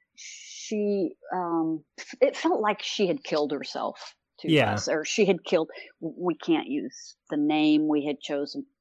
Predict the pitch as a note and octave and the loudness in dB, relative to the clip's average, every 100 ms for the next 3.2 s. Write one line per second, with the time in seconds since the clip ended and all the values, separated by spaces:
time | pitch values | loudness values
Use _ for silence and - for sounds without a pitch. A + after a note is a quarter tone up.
0 | - D3 D3 C#3+ D3+ E3+ D#3+ - - - | -4 -2 -2 -2 0 0 -2 -10 -8 0
1 | F3+ F3+ F#3 F#3 G3+ - - E3 D3 C#3+ | 4 6 6 4 -2 -4 -4 -6 -4 -4
2 | - C#3+ C3 - - - F3 E3+ E3+ - | -2 -2 -2 -4 -6 0 2 4 4 0
3 | E3 D3+ | 0 0